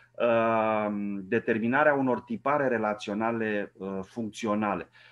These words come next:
Faptul că, nu știu, avem anumite răni emoționale nevindecate din copilărie, faptul că,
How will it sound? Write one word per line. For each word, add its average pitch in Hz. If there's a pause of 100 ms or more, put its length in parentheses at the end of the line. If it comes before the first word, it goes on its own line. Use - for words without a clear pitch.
(140)
Faptul 127
că, 123
nu 131
știu, 110
avem 104
anumite 117
răni 123
emoționale 110
nevindecate 113
din 110
copilărie, 107
faptul 107
că, 113